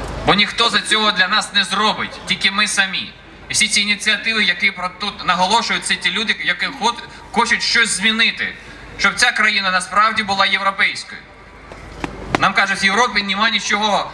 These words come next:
гарного. Європа, вона різна. Це дуже різна. Швеція не похожа на Скандинавію, не, не похожа, не похожа на, на Шотландію.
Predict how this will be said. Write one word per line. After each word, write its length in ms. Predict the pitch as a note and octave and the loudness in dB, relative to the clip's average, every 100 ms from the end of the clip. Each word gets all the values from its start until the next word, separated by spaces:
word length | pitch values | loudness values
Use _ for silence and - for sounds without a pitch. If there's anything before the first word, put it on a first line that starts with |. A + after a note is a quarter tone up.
| - | 2
гарного. 520 | G3 G3+ - A2 F#2+ - - - - | 4 4 -2 -8 -8 -10 -10 -4 -2
Європа, 380 | - F#3+ G3+ E3+ | 2 0 0 0
вона 280 | F3 F3 | 2 2
різна. 500 | F3 F3+ - G#3 E3+ - - - - - - - - - - - | 2 2 0 -2 -4 -6 -6 -8 -8 -8 -8 -8 -8 -8 -8 -2
Це 260 | - G3 F#3 C#3+ | 2 2 2 0
дуже 380 | A3 B3+ G3+ G3 | 2 4 4 4
різна. 420 | F3+ - - - - - - - - - - - A2 | 2 -2 -6 -10 -12 -12 -12 -10 -10 -8 -8 -8 0
Швеція 540 | - F#3 A#3 G#3+ F#3 E3+ | 2 4 2 2 0 2
не 140 | G3+ | 0
похожа 720 | G#3+ G3+ - A#3+ A#3 G3 E3 - - - - - | 0 -2 2 2 4 4 2 -2 -10 -14 -12 -2
на 260 | D3+ F3+ | 2 2
Скандинавію, 800 | - F#3+ G3 G3 G3 F3+ - - - - - - - | 2 2 0 0 2 2 0 -4 -8 -14 -14 -12 -2
не, 160 | D3+ G3+ | 0 2
не 80 | G#3+ | 0
похожа, 280 | G3+ A3+ G3 | 2 2 2
не 100 | G3+ | 2
похожа 380 | G3 G#3+ F#3+ F#3+ | 2 0 2 2
на, 340 | F#3 F3+ E3 - | 4 2 2 -2
на 180 | F3+ F3 | -2 0
Шотландію. 680 | - - B3+ B3+ - B2+ - | -2 -2 2 2 2 -6 -10